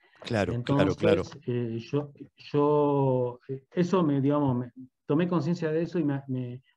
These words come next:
Speaker 2: me ayudó muchísimo, porque yo
Speaker 1: Ajá.
Speaker 2: los primeros años de, de mi migración acá, le di, eh, realmente trabajé siete, siete días a la semana estudiando francés,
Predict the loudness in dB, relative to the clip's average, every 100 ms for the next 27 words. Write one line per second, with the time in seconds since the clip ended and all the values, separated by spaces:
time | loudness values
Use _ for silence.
0 | -2 0 2 2 2 -2 -4 -6 -6 -6
1 | -4 -6 -6 -14 -20 -20 _ _ -4 0
2 | 2 0 2 0 0 -2 -4 -4 -2 -2
3 | -2 -4 -6 -6 -6 -6 -4 -4 -4 -4
4 | -4 -2 -2 -4 -6 -12 _ _ _ _
5 | _ _ -6 -4 0 2 2 0 -2 -6
6 | -6 -2 -2 -4 -6 -8 -8 -6 -6 -6
7 | -10 -8 -8 -10 -10 -2 -2 0 0 0
8 | 0 -2 -2 -2 -2 -2 -2 -4 -8 -16
9 | -8 -2 0 0 0 -2 -4 -4 -6 -8
10 | _